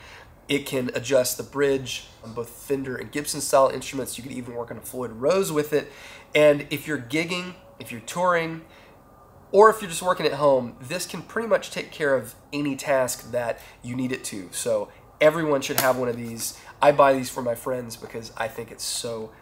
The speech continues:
valuable. Number four is a multimeter. Now, multimeters kind of seem intimidating, but it's a must-have tool. Every guitarist needs it for a couple reasons. You can do continuity.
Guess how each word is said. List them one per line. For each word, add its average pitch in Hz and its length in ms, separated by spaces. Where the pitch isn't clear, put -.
valuable. 113 520
Number 208 240
four 202 560
is 156 760
a 139 40
multimeter. 135 600
Now, 143 340
multimeters 240 520
kind 196 300
of 185 80
seem 160 240
intimidating, 156 680
but 143 320
it's - 100
a 180 60
must-have 147 480
tool. 110 280
Every 175 440
guitarist 131 500
needs 123 280
it 110 100
for 165 220
a 160 40
couple 208 240
reasons. 131 520
You 143 80
can 147 160
do 202 280
continuity. 127 800